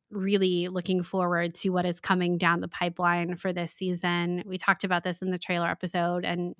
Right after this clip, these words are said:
I think it's pretty clear to see in these two episodes, but there is a complete tonal shift, I think, in The Mandalorian, and I'm really excited for it going forward. Um, so we will be back next week to talk about chapter nineteen, episode three of season three,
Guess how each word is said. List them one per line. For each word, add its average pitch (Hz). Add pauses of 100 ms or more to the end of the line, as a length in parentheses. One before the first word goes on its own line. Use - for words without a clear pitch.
(280)
I -
think 180
it's 180
pretty 214
clear 190
to 190
see 190
in 185
these 180
two 190
episodes, 180 (340)
but 196
there 196
is 190
a 190
complete 190 (120)
tonal 185
shift, 175
I 190
think, 180
in 185
The 185
Mandalorian, 175 (340)
and 196
I'm 196
really 185
excited 175
for 170
it 170
going 170
forward. 175 (440)
Um, 170
so -
we 202
will 208
be 220
back 196
next 190
week 220
to 196
talk 185
about 175
chapter 175
nineteen, 208 (220)
episode 190 (260)
three 208
of 208
season 220
three, 233